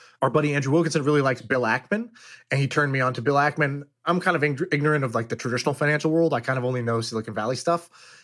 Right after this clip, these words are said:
And so I was like, "Oh, who's this Bill Ackman guy? Never heard of him." It's like, "Oh, well, he owns this, like, you know, multi-billion do-, uh, b-, dollar hedge fund. He, uh, you know, Pershing Square. He's got this really interesting backstory. We'll do, we'll do him one week for Billy of the Week." And he was like, and I was like, "So Andrew, how do you, like, you know this guy, he invested in Andrew's company." And I was like,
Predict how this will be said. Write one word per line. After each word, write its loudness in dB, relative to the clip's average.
And 0
so -2
I 0
was 0
like, -2
"Oh, 4
who's 2
this -2
Bill -2
Ackman 0
guy? -2
Never 2
heard 4
of -4
him." -14
It's -10
like, -4
"Oh, 4
well, 4
he 2
owns 2
this, -6
like, -6
you -2
know, -2
multi-billion 0
do-, 0
uh, -2
b-, -6
dollar -2
hedge 0
fund. 2
He, -4
uh, -4
you -8
know, -8
Pershing -4
Square. 2
He's 2
got 2
this -8
really 0
interesting -10
backstory. 0
We'll -4
do, -8
we'll 0
do 2
him -2
one -6
week -8
for -12
Billy -2
of -6
the -4
Week." 0
And 0
he 4
was 2
like, -2
and -6
I 2
was 0
like, -2
"So 0
Andrew, 0
how 2
do 2
you, 2
like, -4
you 2
know 4
this 0
guy, -2
he -4
invested -2
in -8
Andrew's -6
company." -4
And -4
I -4
was -6
like, -4